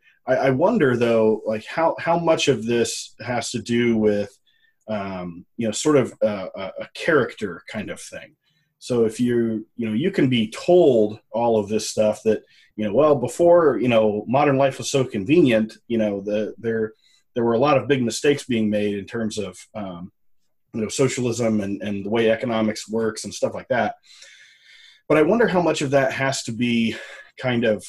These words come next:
um, y-, you know, experienced. Um,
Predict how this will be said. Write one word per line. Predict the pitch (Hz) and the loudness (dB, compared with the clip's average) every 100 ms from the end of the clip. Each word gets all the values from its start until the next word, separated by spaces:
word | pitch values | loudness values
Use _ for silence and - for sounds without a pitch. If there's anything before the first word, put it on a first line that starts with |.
| - | -8
um, | 107 92 90 90 92 _ _ _ _ _ - _ _ _ _ _ - | -6 -6 -10 -12 -16 _ _ _ _ _ -20 _ _ _ _ _ -20
y-, | - - | -12 -6
you | 113 | -4
know, | 104 | -4
experienced. | - - - 160 160 98 76 - - - - _ - | -8 -8 -4 0 2 0 -4 -12 -14 -14 -20 _ -10
Um, | 113 110 101 95 | -6 -6 -8 -10